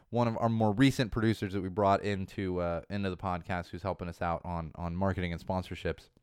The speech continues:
Uh, let's see. Oh, Cynthia Samatamore, who also happens to be my mother-in-law. I mentioned she's also a patron. Seth Cover,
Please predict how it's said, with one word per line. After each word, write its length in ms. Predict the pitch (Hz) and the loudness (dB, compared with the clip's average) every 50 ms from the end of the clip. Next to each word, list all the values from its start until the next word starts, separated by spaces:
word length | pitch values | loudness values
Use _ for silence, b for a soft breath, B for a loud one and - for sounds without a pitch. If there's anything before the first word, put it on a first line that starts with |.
| _ _ _ _ _ _ _ _ _ _ _ _ _ _ - - 127 | _ _ _ _ _ _ _ _ _ _ _ _ _ _ -12 -4 0
Uh, 260 | 107 101 95 92 87 b b b b b b b b b b b b b b b _ - | 2 4 4 2 0 b b b b b b b b b b b b b b b _ -12
let's 160 | 95 90 - | -12 -10 -8
see. 240 | - 95 87 85 82 | -6 -4 -2 -2 0
Oh, 920 | 85 92 92 90 90 90 87 85 80 85 87 82 85 85 - - 117 107 | 0 -2 -2 -2 -2 -2 -2 -4 -4 -6 -6 -8 -8 -6 -2 0 2 2
Cynthia 400 | - - 147 135 127 135 131 113 | 2 2 0 0 4 4 2 2
Samatamore, 840 | - - 135 151 185 202 202 190 190 185 185 185 185 180 175 165 | 2 2 0 4 6 6 6 6 4 2 0 0 0 0 0 0
who 100 | 139 143 | 0 0
also 240 | 139 139 139 - 143 | -2 -2 -2 -2 -2
happens 220 | 135 131 127 123 113 | -2 -2 -2 -6 -6
to 40 | |
be 120 | 113 120 117 | -4 -2 0
my 120 | 113 107 | 0 0
mother-in-law. 580 | 107 131 151 151 143 147 139 139 135 135 135 110 | 2 2 2 2 2 2 0 0 0 0 0 0
I 80 | 110 117 | 0 0
mentioned 340 | 120 117 110 - - 101 - | 0 0 -2 -4 -8 -10 -8
she's 180 | - 113 98 - | -8 -8 -6 -4
also 320 | - 107 104 - 101 87 | -4 -4 -4 -4 -4 -4
a 100 | 95 92 | -4 -6
patron. 440 | - - - 135 131 - 165 151 147 - B B B B | -4 -2 -2 -2 -2 -2 -4 -4 -4 -6 B B B B
Seth 320 | B - - 226 233 - - | B 2 4 4 4 2 0
Cover, 640 | - - 220 240 262 233 160 120 92 80 76 - | 2 6 6 6 6 4 2 2 2 2 0 -6